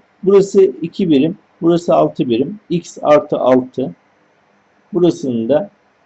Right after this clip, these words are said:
e, karşı tarafı x, x, iki x,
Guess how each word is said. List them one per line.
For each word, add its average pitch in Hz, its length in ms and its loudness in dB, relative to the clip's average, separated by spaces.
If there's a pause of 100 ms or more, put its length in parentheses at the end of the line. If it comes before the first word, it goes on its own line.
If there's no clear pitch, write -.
(120)
e, 117 360 -4 (2750)
karşı 160 280 -4
tarafı 120 300 -6
x, - 480 -10 (400)
x, 160 360 -6
iki 135 360 -6
x, - 320 -10